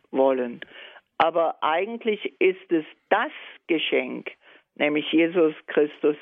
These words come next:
selber, der Sohn Gottes. Das ist das eigentliche Weihnachtsgeschenk Gottes an uns Menschen. In Jesus hat Gott sich geoffenbart, sich mit uns verbündet.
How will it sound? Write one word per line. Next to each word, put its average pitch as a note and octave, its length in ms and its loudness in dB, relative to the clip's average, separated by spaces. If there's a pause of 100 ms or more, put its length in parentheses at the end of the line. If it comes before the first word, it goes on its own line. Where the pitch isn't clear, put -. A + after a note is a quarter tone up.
(100)
selber, D3+ 540 2 (420)
der D3 260 2 (100)
Sohn D#3 260 2
Gottes. C#3 480 0 (560)
Das A3 180 2
ist B3 220 2
das F#3+ 100 2 (140)
eigentliche F#3+ 680 0
Weihnachtsgeschenk F3 1000 0
Gottes E3+ 460 2 (520)
an E3 220 -2
uns E3+ 300 -2
Menschen. D#3+ 520 0
In C#3+ 160 2
Jesus F#3+ 460 4
hat D#3 220 0
Gott F3+ 340 2
sich F#3+ 280 -2
geoffenbart, D#3 1040 0 (480)
sich G#3 220 0
mit F#3 200 2
uns E3+ 280 2
verbündet. E3+ 760 0